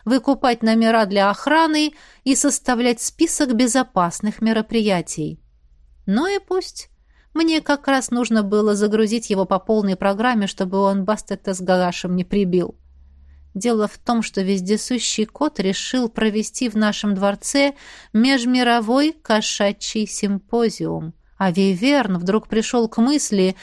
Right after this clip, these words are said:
что ему нужна жена и дети, поэтому объявил отбор самочек на те же дни, что и кот свое мероприятие.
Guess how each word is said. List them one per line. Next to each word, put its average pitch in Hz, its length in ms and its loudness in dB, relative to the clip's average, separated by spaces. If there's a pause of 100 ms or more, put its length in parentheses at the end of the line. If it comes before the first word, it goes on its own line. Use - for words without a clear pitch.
(180)
что - 180 -2
ему 302 320 4
нужна 262 360 2
жена 226 440 2
и 240 220 0
дети, 190 680 0 (320)
поэтому 339 640 0
объявил 247 600 0
отбор 208 400 0
самочек 233 640 -4
на 208 160 2
те 233 220 0
же 208 120 0
дни, 208 320 0
что - 200 -6
и 185 120 2
кот - 380 -4
свое 180 400 -2
мероприятие. 190 1040 -4